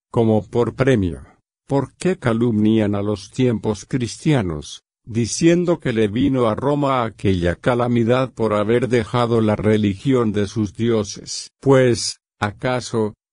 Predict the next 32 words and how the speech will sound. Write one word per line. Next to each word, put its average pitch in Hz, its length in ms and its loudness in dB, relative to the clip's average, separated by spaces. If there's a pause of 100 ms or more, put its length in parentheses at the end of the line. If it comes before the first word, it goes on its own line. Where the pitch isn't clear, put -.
reverenciándoles 107 1300 -2
con 104 280 0
tanto 143 480 0
respeto, 104 840 0 (280)
pudo 165 380 4
ser 185 320 -2
tan 123 320 0
infeliz 104 640 -2
como 104 320 0
lo 107 160 2
fue 143 340 2
Régulo? 120 680 0 (140)
¿Puede 117 400 4
que 113 180 -2
acaso 180 580 -2
haya 131 400 0
alguno 107 520 -2
que 127 180 2
contra 95 480 2
una 127 300 2
verdad 107 520 -2
tan 104 300 -4
palpable 113 640 -2
se 117 240 -2
oponga 120 600 0
todavía 123 720 0
con 113 260 0
tanto 123 440 0
furor 135 420 0
y 123 160 0
extraordinaria 110 1200 0
ceguedad, 101 840 0